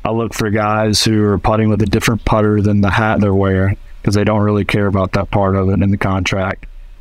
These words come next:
Um, but it, it's been more challenging than I thought it would be. I thought it would be a little bit easier, but, um, you know, it's something I've had to learn and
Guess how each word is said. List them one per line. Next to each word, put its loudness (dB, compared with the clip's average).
Um, 0
but -2
it, -6
it's -4
been -2
more 0
challenging 2
than 2
I 2
thought 0
it 2
would 0
be. 0
I 0
thought 0
it 0
would 0
be 2
a 2
little 2
bit 4
easier, 4
but, 2
um, 2
you 2
know, 2
it's 2
something 0
I've 0
had 2
to 2
learn 2
and 2